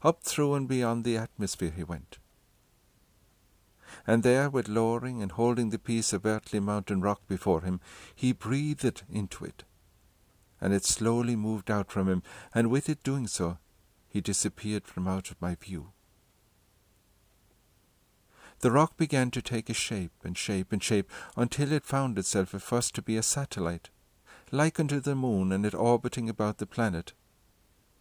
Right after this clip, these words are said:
before leaving it and moving on out into an orbit of its own about the sun. In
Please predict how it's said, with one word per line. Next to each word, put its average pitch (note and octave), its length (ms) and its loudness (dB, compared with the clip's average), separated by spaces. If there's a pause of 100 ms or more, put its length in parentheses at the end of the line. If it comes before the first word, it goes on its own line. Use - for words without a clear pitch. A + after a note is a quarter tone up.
(140)
before A2+ 380 2
leaving A2 360 -2
it F2 200 -4 (300)
and A2+ 140 2
moving C3+ 380 2
on C3 160 0
out A#2 220 -2
into A2+ 360 -2
an A2 180 0
orbit A2 340 2
of G2+ 100 -2
its G#2+ 200 -2
own F#2+ 240 0
about F#2+ 280 -2
the - 80 -8
sun. F2+ 360 -4 (2250)
In A#2+ 140 2